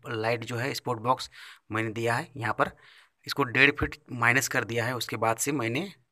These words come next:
नापी करके यहाँ पर दिया हुआ है दोनों लाइट, इधर का सामने वाला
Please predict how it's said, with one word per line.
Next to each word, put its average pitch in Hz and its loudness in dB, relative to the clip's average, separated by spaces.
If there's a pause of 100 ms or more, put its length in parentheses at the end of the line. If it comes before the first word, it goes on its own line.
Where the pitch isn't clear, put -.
(480)
नापी 101 0
करके 120 -2
यहाँ 117 -2
पर 123 -6
दिया 101 -6
हुआ 104 2
है 107 -2
दोनों 101 -6
लाइट, 120 0 (140)
इधर 110 -4
का 127 -6
सामने 107 -6
वाला 113 -2